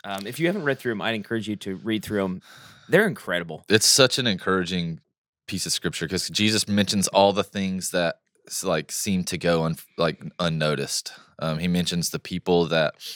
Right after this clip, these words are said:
Speaker 2: like, "Blessed are the merciful, blessed are the down, the down in spirit, and blessed are the," like, so it's talking about so many people that, like,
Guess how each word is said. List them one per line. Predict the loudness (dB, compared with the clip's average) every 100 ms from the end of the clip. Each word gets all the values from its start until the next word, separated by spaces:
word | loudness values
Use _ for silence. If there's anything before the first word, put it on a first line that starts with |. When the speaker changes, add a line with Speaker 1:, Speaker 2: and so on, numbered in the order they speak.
| -10
Speaker 2:
like, | -6 -6 -6 2
"Blessed | 2 4
are | 2 2
the | 0
merciful, | 0 0 -2 -4 -2 -2 -4 -12 -18 -14
blessed | 0 2 2 4
are | 6 6
the | 2
down, | 2 4 4 0
the | -4 -6
down | -2 0 0 -2
in | -4 -4
spirit, | -2 2 4 2
and | -2 -4
blessed | -2 0 2
are | 2
the," | 2 0
like, | -2 0
so | 4 4
it's | 4 0 2
talking | 4 4 4
about | 2 0 -2
so | 0 0
many | 0
people | -4 -6 -4 -2
that, | -2
like, | -2 -6